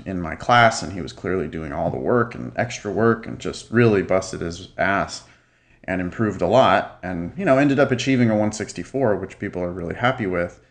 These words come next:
but it did not get up to his one, uh, sixty, whatever that was again. Um, sorry, what did I say it was? One sixty-eight to one seventy-two is, like, his range of practice tests.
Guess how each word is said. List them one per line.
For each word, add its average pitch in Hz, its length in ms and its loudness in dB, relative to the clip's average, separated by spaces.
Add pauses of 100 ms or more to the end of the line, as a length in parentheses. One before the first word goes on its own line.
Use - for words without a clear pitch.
(400)
but 98 100 4
it 87 140 0
did 104 160 2
not 110 400 2
get 95 160 2
up 87 180 0
to 95 200 -6
his 87 280 -8
one, 85 500 -6 (180)
uh, 73 300 -6 (500)
sixty, - 720 -10 (580)
whatever 80 420 -6
that - 300 -8 (180)
was 65 640 -12
again. 60 460 -8 (160)
Um, 85 480 -8 (1600)
sorry, 69 360 -8 (140)
what 104 120 -8
did 104 140 -6
I 101 80 -4
say 107 200 -6
it 90 80 -8
was? 107 220 -8
One 117 160 8
sixty-eight 101 600 2
to 95 60 -8
one 90 200 0
seventy-two 87 800 0
is, 80 120 -6
like, 80 180 -2
his 80 180 -6
range 82 320 -4
of 76 140 -10
practice - 460 -4
tests. - 480 -12